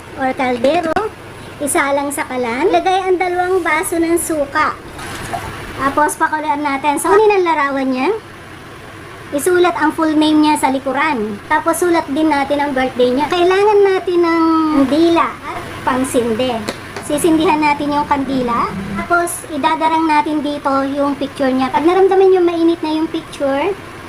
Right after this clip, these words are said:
tanggalin nyo na sa pagkakadara. So, assuming na kumukulo na to, ilalagay natin ng pataob yung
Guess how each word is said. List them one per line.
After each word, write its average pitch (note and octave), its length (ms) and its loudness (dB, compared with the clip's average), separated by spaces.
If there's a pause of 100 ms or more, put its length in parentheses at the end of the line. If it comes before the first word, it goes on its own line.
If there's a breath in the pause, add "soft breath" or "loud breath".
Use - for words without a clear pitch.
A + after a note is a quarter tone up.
(220)
tanggalin D#4 400 2
nyo D#4+ 160 4
na D#4 80 0
sa D4 80 -4
pagkakadara. B3+ 800 -4
So, E4 160 4
assuming G#4 480 4
na F4 240 0
kumukulo F4+ 560 2
na D#4 160 4
to, C#4 240 -2 (240)
ilalagay E4 400 2
natin D4 400 2
ng D#4 160 2
pataob C#4+ 420 -2
yung E4 280 4